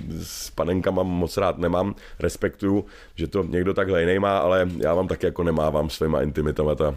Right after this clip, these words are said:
na, na, na hlavních náměstích, jako. Nic, jenom teď jsem se nechtěl dostat k Mariánskému sloupu, ale k tomu, že v té vědě máme metodu, jak vlastně i sám, jak nevolky dospět k závěru, který je správný.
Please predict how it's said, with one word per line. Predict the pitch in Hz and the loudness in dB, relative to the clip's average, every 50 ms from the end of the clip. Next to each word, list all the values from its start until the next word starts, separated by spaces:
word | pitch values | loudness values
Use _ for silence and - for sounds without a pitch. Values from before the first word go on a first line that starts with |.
| - - | -6 -6
na, | 69 71 69 69 | -2 -2 0 0
na, | 73 71 67 69 | 0 0 0 0
na | 71 71 | 0 0
hlavních | 71 73 71 76 78 80 | 0 0 0 0 0 0
náměstích, | 76 71 73 76 71 - - 69 69 67 - | 0 0 0 0 -2 -4 -6 -6 -8 -6 -4
jako. | 73 - - - - - - 113 110 - - - - - - - - 95 92 | -6 -6 -4 -6 -8 -8 -10 -12 -14 -16 -18 -18 -14 -12 -12 -10 -10 -8 -2
Nic, | 131 151 - - - - - - - - - | -2 -2 -2 -2 -8 -16 -20 -20 -20 -18 -10
jenom | 101 107 104 98 107 120 127 131 120 101 82 - - | -4 -2 0 2 2 2 2 2 0 -2 -4 -6 -6
teď | - 113 | -6 -4
jsem | - 104 95 | -2 -2 -2
se | - 101 | 0 0
nechtěl | 92 87 - 95 | 0 0 2 0
dostat | 95 92 - 104 87 - - | 0 2 2 0 -2 -2 -6
k | - 78 | -10 -8
Mariánskému | 82 82 85 87 95 92 92 90 - - 107 95 | -4 0 0 2 2 2 0 -2 -2 -2 -2 -2
sloupu, | 87 - 92 90 85 - 101 107 104 - - _ _ - - - - _ - - - _ - - - | 0 0 0 -2 0 0 -2 -4 -4 -4 -10 _ _ -20 -20 -20 -20 _ -20 -20 -20 _ -12 -6 -2
ale | - 92 101 | 0 2 2
k | - - | 2 0
tomu, | 110 110 120 123 | -2 0 2 2
že | 107 120 120 | 2 2 0
v | - | 0
té | 120 110 | 0 2
vědě | 92 101 101 113 117 | 2 2 2 2 2
máme | 110 101 101 104 113 131 135 | 2 2 2 2 2 2 2
metodu, | 123 107 - - 120 110 117 113 | 2 0 2 0 0 2 4 2
jak | 110 110 - - | 2 2 0 -2
vlastně | 110 107 101 - 139 107 | -2 -2 -2 -2 -2 0
i | 131 | 0
sám, | - - - 113 123 123 123 120 - - - - - - - _ - | 0 0 0 0 0 -2 -2 -6 -12 -18 -20 -20 -20 -20 -16 _ 0
jak | 113 127 123 - - - | 0 0 0 -2 -8 -12
nevolky | 98 104 110 127 139 151 160 190 214 208 202 170 - 143 123 113 110 110 113 117 117 - - - - - - 95 | -10 -6 -4 0 2 2 2 4 2 2 2 0 0 2 2 4 4 4 2 0 -4 -8 -14 -16 -12 -8 -4 0
dospět | 101 120 110 - - 135 131 117 | 0 0 0 0 0 -2 -2 0
k | 110 98 | 0 0
závěru, | 113 107 110 110 113 117 107 | 2 2 2 2 2 0 0
který | - - 110 110 107 | 0 0 2 2 2
je | 107 | 2
správný. | 104 - - 98 82 80 73 64 50 | 0 0 0 2 2 2 0 -2 -6